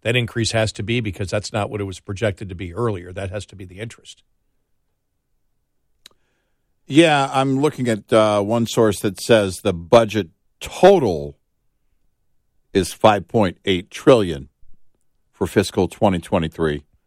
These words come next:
Speaker 2: including one point six trillion in discretionary spending.
Speaker 1: Yeah, I'm seeing that the total outlays expected by the
Speaker 2: Right.
Speaker 1: C B O,
Speaker 2: Right.
Speaker 1: which are different.
Speaker 2: Right, yes.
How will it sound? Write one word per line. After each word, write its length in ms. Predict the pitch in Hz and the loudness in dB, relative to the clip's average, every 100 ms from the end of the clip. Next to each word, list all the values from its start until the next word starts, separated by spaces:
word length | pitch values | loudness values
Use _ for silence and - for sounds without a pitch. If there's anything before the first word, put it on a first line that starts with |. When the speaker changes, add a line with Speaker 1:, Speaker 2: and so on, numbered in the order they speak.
| _ | _
Speaker 2:
including 380 | 80 - 104 87 | -8 0 2 2
one 180 | 87 85 | 0 -2
point 240 | - 76 | -4 -6
six 260 | - 87 - | -4 -6 -4
trillion 440 | - 80 78 76 | -4 -2 -2 -8
in 160 | 76 73 | -12 -12
discretionary 680 | - - 85 - 80 73 | -10 -4 -4 -4 -12 -12
spending. 400 | - - 85 65 - _ _ _ - | -12 -8 -8 -8 -18 _ _ _ -16
Speaker 1:
Yeah, 220 | 104 101 | -12 -10
I'm 120 | 113 | -8
seeing 280 | - 139 123 | -4 -2 -2
that 140 | 110 | -4
the 120 | 120 | -6
total 380 | 104 147 135 131 - | -6 -2 -2 -2 4
outlays 580 | 147 - 143 139 131 120 | 4 4 -2 -2 -4 -6
expected 640 | - - - 156 151 135 | -8 -4 0 0 -2 0
by 140 | 123 | 2
the 80 | 98 | 4
Speaker 2:
Right. 80 | 85 | 2
Speaker 1:
C 260 | - 151 131 | -2 -4 -4
B 260 | 120 123 | -2 0
O, 220 | 117 87 - | 0 -2 -2
Speaker 2:
Right. 280 | 82 69 _ | -2 -2 _
Speaker 1:
which 220 | 147 - | -2 0
are 60 | 156 | 0
different. 520 | 107 196 180 110 - _ - | 2 4 4 -2 -20 _ 0
Speaker 2:
Right, 220 | 117 - | 2 2
yes. 380 | - 95 - - | 0 -2 -4 -18